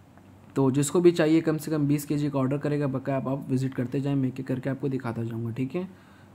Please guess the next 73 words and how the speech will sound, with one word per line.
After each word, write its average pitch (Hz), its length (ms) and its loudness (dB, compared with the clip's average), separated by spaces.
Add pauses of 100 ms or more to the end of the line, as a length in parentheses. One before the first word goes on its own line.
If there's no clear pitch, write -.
(640)
और 135 180 4
ज़रूरी 143 260 4
नहीं 180 160 6
है 175 60 6
जो 160 180 2
अभी, 151 320 2
अच्छा, 143 240 0
जो 151 120 0
अभी 147 160 4
मैं 170 140 4
कार्टन 160 280 2
दिखा 156 180 0
रहा 156 80 2
हूँ, 156 80 -2
किसी 151 200 -2
को 156 80 0
ये 143 200 4
चाहिए 156 220 0
तो 151 120 0
मैं 143 120 2
ये 135 160 4
भी 160 120 4
उसके 160 180 -2
लिए 160 100 2
रख 147 140 -2
दूँगा, 147 340 -2 (320)
ठीक 156 120 0
है। 170 80 4
पर 131 460 2 (100)
तीन 151 180 0
चार 147 200 2
कार्टन 139 360 0
और 139 200 4
भी 147 160 0
आएंगे, 131 320 4
दो 139 160 2
तीन 151 160 -2
कार्टन 143 300 0
आपको 139 220 -2
फिर 143 160 -2
ऐसे 139 220 -2
और 135 240 0
भी 147 240 2 (180)
मिलेंगे, 131 360 6
ठीक 147 180 -2
है। 208 100 -2 (300)
अगर 135 240 2
बीस 160 320 4
किलो 175 220 8
हुआ, 165 240 8
बीस 160 260 0
किलो 165 180 4
का 165 80 0
हम 156 100 0
पैसे 147 260 0
तो 170 80 2
हम 147 100 2
बीस 143 200 2
किलो 160 220 2
के 151 100 -2
लेंगे, 151 360 -2
अगर 139 220 2
ज़्यादा 131 320 2
हुआ 151 260 2
फिर 143 200 -2
आप 135 160 0
और 143 160 0
सेंड 156 240 -2
कर 147 140 0
देंगे, 147 220 0
अगर 143 140 -2
कम 147 180 0
हुआ 147 300 2